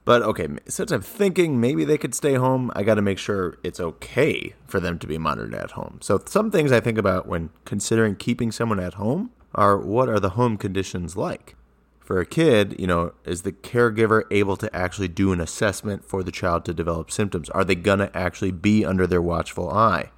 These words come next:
If for some reason they're not able to be around to watch the child, or if it seems like the home scenario is not safe enough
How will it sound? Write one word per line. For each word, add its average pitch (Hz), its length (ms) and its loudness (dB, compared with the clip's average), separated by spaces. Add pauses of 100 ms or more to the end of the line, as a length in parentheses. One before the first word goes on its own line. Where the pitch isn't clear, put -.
(120)
If 147 160 4
for - 180 -4
some 117 260 2
reason 107 400 0
they're 90 140 0
not 90 180 2
able 82 200 -2
to - 100 -14
be 69 140 -6
around 95 400 2
to 127 80 -6
watch 117 340 2
the - 80 -8
child, 107 540 0
or 87 420 0
if 78 340 -6
it - 140 -10
seems 90 320 -4
like 82 200 -6
the - 80 -8
home 98 240 -2
scenario 90 500 0
is 85 180 -2
not 87 300 -4
safe 110 360 0
enough 104 340 2